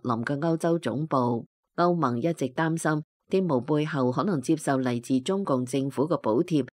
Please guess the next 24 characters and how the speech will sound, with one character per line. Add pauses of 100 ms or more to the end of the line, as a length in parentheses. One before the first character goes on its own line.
(140)
或
優
惠
貸
款、 (180)
稅
務
減
免
等
支
持。 (300)
除
咗
擴
大
對
中
資
企
業
嘅
審
查，